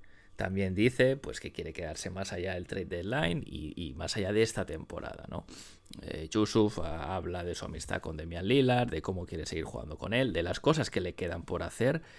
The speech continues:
eh, la sensación que tiene, ¿no? De que le quedan cosas por hacer todavía a los Portland Trail Blazers.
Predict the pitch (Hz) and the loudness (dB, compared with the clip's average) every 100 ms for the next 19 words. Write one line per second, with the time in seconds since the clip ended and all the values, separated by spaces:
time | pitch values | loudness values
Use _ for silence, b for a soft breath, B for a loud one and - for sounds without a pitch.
0 | B B - 78 76 71 80 82 85 - | B B -6 -4 -4 -4 -4 -4 -4 -6
1 | - 98 95 95 - 107 110 87 120 - | -2 0 0 -4 0 2 4 2 0 0
2 | - 85 - - - - - - - - | -2 -6 -4 -4 -4 -4 -6 -6 -4 -6
3 | - 98 - 82 87 87 - - 95 92 | -2 -4 -2 -2 0 0 -2 -4 -2 -2
4 | - 98 104 120 - 156 | 0 2 4 4 4 2